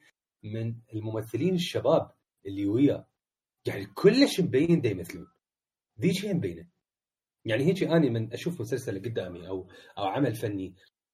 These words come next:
أريد، أريد أقتنع. بس أنتوا مبين إنه دا تمثلون. والنص فالتافه، ال-، ال-، الديالوجز بين الممثلين، يا أبو عصفور،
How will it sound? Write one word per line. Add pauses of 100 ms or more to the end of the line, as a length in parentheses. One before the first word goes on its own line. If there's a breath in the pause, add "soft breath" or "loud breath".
(120)
أريد، (840)
أريد
أقتنع. (400)
بس
أنتوا (100)
مبين (160)
إنه
دا
تمثلون. (800)
والنص
فالتافه، (640 soft breath)
ال-،
ال-،
الديالوجز
بين
الممثلين، (480)
يا
أبو
عصفور،